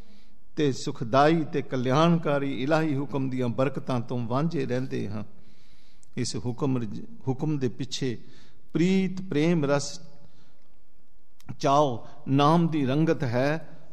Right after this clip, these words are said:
ਜੋ ਦਿਮਾਗੀ ਸੂਝ ਤੇ ਅਕਲ ਤੋਂ ਪਰੇ ਹੈ। ਹਾਂਜੀ, ਇਸ ਵਿਚਾਰ ਨੂੰ ਹੋਰ ਸਮਝ ਗੋਚਰੀ ਕਰਨ ਲਈ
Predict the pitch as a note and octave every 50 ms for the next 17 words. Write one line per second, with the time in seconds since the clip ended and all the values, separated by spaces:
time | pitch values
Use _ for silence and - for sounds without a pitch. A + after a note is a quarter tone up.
0 | - - A#2 G#2 A2 C#3 C#3 B2 G#2 G2 C3+ A#2+ A#2 B2+ C#3 C#3+ C3+ D3 D#3 D3
1 | - - - D3 D3 E3+ F3+ F3 E3 F3 E3 - C#3 B2+ - - B2+ A#2+ - D3
2 | C3 A#2 - B2+ F#2+ - - C3+ C3+ C#3 A#2+ G#2+ G2 G2 G2 G2 - - - -
3 | - - - - - - - - - - - - - - - - - - - -
4 | - - - - - - B2+ A#2 G#2+ G#2+ G#2 A2+ C3+ - - - - - - -
5 | - - - - - D#3+ D3+ - - C#3 C3+ B2 - C3 B2 C3 C#3+ D3 D#3 D#3+
6 | D#3 B2 G2 A#2 C3+ D#3+ F3 E3+ E3 E3 - - - - - - - - - F#3+
7 | G3+ A3 A3 F3+ D#3+ E3+ E3+ E3 - E3+ D#3+ D#3 - - - D3+ D#3+ D#3+ D#3 D3+
8 | D3 D#3 E3+